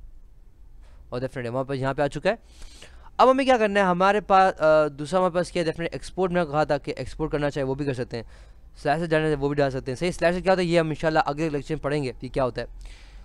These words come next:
उसके बाद हमारे पास, हमारे पास क्या है, अ, रिमूव डुप्लीकेट्स। अगर आपको रिमूव क्या करना, ये डुप्लीकेट, ये जो भी हमारे पास है एक जी रकमें को रिमूव करना तो वो भी कर सकते हैं। अगर summarize with, अ, pivot table अगर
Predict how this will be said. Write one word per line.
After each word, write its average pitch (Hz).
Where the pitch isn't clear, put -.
उसके 269
बाद 277
हमारे 247
पास, 220
हमारे 208
पास 214
क्या 196
है, 196
अ, 170
रिमूव 180
डुप्लीकेट्स। 165
अगर 160
आपको 175
रिमूव 170
क्या 180
करना, 180
ये 156
डुप्लीकेट, 156
ये 147
जो 156
भी 175
हमारे 165
पास 156
है 147
एक 170
जी 165
रकमें 156
को 160
रिमूव 139
करना 156
तो 143
वो 143
भी 147
कर 143
सकते 123
हैं। 113
अगर 170
summarize 190
with, 196
अ, 170
pivot 180
table 165
अगर 160